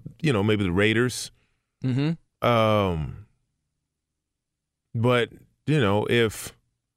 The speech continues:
Speaker 1: you know, who's left? Uh, what teams are left?
Speaker 2: We got the Saints,
Speaker 1: Saints
Speaker 2: Texans,
Speaker 1: and
Speaker 2: and Dolphins.
Speaker 1: Texans. If the Saints,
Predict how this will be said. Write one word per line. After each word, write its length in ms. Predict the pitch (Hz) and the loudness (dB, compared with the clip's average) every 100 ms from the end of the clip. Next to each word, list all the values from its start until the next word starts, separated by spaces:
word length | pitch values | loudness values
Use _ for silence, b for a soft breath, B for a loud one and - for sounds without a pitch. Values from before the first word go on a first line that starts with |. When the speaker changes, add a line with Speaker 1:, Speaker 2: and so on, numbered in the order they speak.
| _ _ _ _ _ _ _ _ _ _ _ _ _ _ _ _ _ _ _ - - | _ _ _ _ _ _ _ _ _ _ _ _ _ _ _ _ _ _ _ -8 -2
Speaker 1:
you 80 | |
know, 180 | 143 104 | 0 2
who's 240 | 107 165 123 | 2 2 2
left? 460 | 107 71 - - - - | 2 0 -8 -16 -18 -6
Uh, 880 | 113 117 104 101 101 98 95 92 92 | 0 2 2 2 2 2 0 0 0
what 160 | 101 123 | 0 -2
teams 300 | - 110 92 | -2 -2 0
are 120 | 90 | 0
left? 500 | 87 80 69 - - | 0 -2 -4 -10 -16
Speaker 2:
We 200 | - 139 | -6 0
got 160 | 147 147 | 0 0
the 80 | 127 | 0
Saints, 360 | - 170 - | 0 0 2
Speaker 1:
Saints 160 | 143 147 | 2 4
Speaker 2:
Texans, 600 | 160 160 175 165 123 110 | 2 2 0 2 2 0
Speaker 1:
and 80 | 104 | -2
Speaker 2:
and 180 | 135 127 | 0 2
Dolphins. 240 | 123 117 - 113 104 - | 2 2 0 -2 -2 -4
Speaker 1:
Texans. 40 | - _ _ _ _ _ _ - | -12 _ _ _ _ _ _ -6
If 120 | 104 | -4
the 80 | 98 | -4
Saints, 520 | - 147 151 107 - | 0 0 0 -4 -10